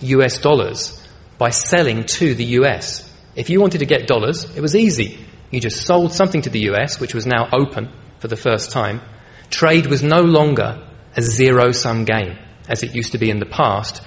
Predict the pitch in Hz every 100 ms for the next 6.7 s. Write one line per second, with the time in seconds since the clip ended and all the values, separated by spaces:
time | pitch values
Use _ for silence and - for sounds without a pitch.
0 | - - 110 110 107 117 120 110 107 110
1 | 113 110 107 98 - 98 101 - 107 107
2 | 98 - 110 - 110 101 - - - -
3 | - 110 110 113 117 131 120 113 120 135
4 | 127 117 110 101 101 95 - - - -
5 | - _ - - - - - - 120 131
6 | 127 - 123 117 113 120 98